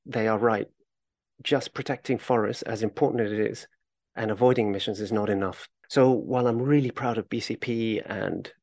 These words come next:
uh, the team, and I'm so grateful to all our partners and everything, it became apparent that it was time for me to do something which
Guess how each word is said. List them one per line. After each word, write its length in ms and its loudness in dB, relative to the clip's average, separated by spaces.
uh, 220 -8
the 80 0
team, 640 -2
and 220 -6
I'm 180 -6
so 200 -2
grateful 360 2
to 140 -6
all 160 -2
our 80 -6
partners 380 -2
and 80 0
everything, 280 -2
it 140 -18
became 260 6
apparent 520 4
that 220 4
it 80 2
was 160 -2
time 180 -4
for 120 -8
me 140 0
to 560 2
do 180 -2
something 500 -2
which 440 -4